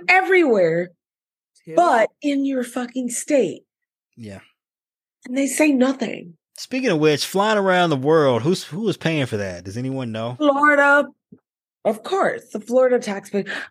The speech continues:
Speaker 1: I hate his face. I hate his voice. Listening to it, like, makes my vagina dry up. It makes my face curl. It's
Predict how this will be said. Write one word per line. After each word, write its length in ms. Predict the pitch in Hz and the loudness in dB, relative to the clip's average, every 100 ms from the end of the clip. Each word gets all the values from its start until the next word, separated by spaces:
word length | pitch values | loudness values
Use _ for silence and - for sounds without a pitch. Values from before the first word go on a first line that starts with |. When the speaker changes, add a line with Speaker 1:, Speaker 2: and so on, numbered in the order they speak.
| - | 0
Speaker 1:
I 180 | 349 | 0
hate 300 | 294 226 247 | 4 2 2
his 260 | 165 151 - - - | 0 -2 -6 -8 0
face. 680 | 208 208 220 202 - - - _ _ _ - - - | 0 0 -4 -8 -14 -18 -20 _ _ _ -16 -14 -4
I 140 | - 247 | 0 2
hate 320 | 190 196 175 | 2 -2 -4
his 300 | 160 147 - _ _ _ | -6 -12 -14 _ _ _
voice. 760 | - 202 185 190 196 190 - - _ _ _ - - - | -2 0 0 -4 -6 -8 -12 -14 _ _ _ -14 -12 -8
Listening 680 | 214 226 294 311 262 254 240 233 | -2 2 2 2 2 4 2 0
to 260 | - 220 | 0 4
it, 320 | 214 202 202 | 4 4 2
like, 260 | 202 170 165 | 2 2 2
makes 500 | 196 226 233 - - - _ _ _ | 2 2 2 -6 -12 -18 _ _ _
my 180 | 165 160 | -6 -4
vagina 720 | 156 160 - - 202 247 240 | -2 -6 -6 0 2 4 2
dry 320 | 226 233 220 202 | 0 -2 0 2
up. 260 | 202 202 - | 0 0 -2
It 180 | 175 | -2
makes 480 | 165 175 185 - - - _ _ - | 2 2 2 -6 -10 -16 _ _ -6
my 200 | 160 117 | -2 0
face 800 | - - - 233 240 247 - - _ - | -2 -12 0 2 2 -2 -6 -12 _ -16
curl. 600 | - 233 233 226 220 214 | -4 0 2 0 -2 -4
It's 480 | 208 208 208 - - | 0 0 -2 -16 -18